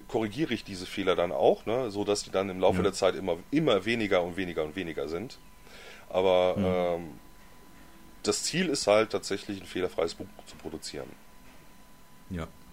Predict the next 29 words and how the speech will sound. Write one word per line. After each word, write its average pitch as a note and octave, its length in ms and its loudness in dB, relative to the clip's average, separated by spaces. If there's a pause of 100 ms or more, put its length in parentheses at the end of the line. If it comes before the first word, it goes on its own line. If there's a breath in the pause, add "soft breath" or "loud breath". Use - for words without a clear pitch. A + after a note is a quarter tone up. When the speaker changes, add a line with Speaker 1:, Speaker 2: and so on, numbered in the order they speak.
(880 soft breath)
Speaker 2:
möglichst F2+ 380 -2
fehlerfrei. D#2+ 420 -4 (200 loud breath)
Und B2+ 60 0
Speaker 1:
Ja. A#2 100 10
Speaker 2:
dann B2 120 6
braucht G#2+ 220 -2
man C3 100 0
natürlich A#2+ 280 -2
auch G2+ 100 -2
noch A2+ 180 -2
ansprechende A2 480 -4
Cover. D#2+ 360 -4 (1000)
Speaker 1:
Ja, F#2+ 140 2
da F#2+ 100 2
hab G2 80 2
ich - 160 0
aber F#2+ 240 2
auch G2 100 -4 (120)
wieder A2+ 220 0
Glück F#2 200 -4
mit E2 100 -6
meiner D2+ 220 -2
Frau, D#2 260 -4
die E2+ 100 -8
macht - 160 -8
nämlich E2+ 200 -8
auch - 80 -12
die - 100 -18
Cover. E2+ 300 -12